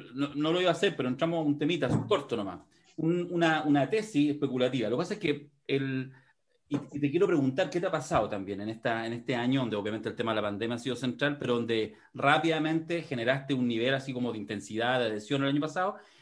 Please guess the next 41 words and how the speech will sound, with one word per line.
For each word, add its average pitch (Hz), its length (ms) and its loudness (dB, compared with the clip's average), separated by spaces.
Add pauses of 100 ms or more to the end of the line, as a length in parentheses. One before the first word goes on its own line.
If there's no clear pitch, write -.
y 202 120 -2
tu 190 120 2
nombre 165 260 4
salió, 123 500 2
y 117 40 -2
lo, 101 260 -4
alguna 107 240 -6
vez 107 100 -6
te 117 60 -2
lo 110 80 0
preguntamos 101 580 -2
y 113 40 -6
todo, 127 320 -2 (340)
como 131 180 2
incluso 143 300 0
figura 165 260 2
presidencial. 147 720 0 (460)
Un 185 160 0
año 208 180 0
después 160 640 2
o 113 400 0
diez 117 300 0
meses 165 240 2
después 151 380 0
de 147 80 2
que 143 80 -4
efectivamente 131 420 0
tu 120 100 -6
nombre 147 220 2
estaba 147 280 0
sonando, 147 560 -2 (200)
seguimos 151 440 2
ya 143 160 4
cada 160 200 2
vez 190 120 -2
más 165 200 -6
cerca 139 400 -4
de 117 160 -4
la 110 60 -4
elección 113 360 -4
presidencial 147 800 0